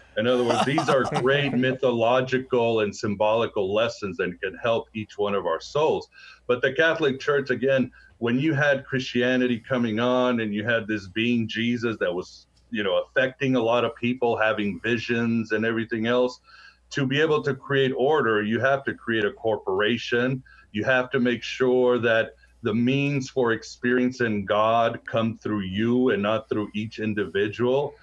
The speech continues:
Speaker 1: And you have to make a lot of changes. You mentioned Mary Magdalene. That's one of them.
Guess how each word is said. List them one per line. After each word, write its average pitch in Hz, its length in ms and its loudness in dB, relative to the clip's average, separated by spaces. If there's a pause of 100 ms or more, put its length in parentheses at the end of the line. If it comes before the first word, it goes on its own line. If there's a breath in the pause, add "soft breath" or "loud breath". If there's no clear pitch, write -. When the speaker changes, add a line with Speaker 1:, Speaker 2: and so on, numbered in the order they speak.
(200 loud breath)
Speaker 1:
And 120 160 2
you 127 140 4
have 147 200 2
to 147 100 0
make 139 220 0
a 135 40 4
lot 131 220 4
of 131 120 0
changes. 131 480 -2
You 101 80 -2
mentioned 113 420 0
Mary 110 280 0
Magdalene. 104 560 -2
That's 98 360 -2
one 120 220 0
of 135 140 -2
them. 90 200 -4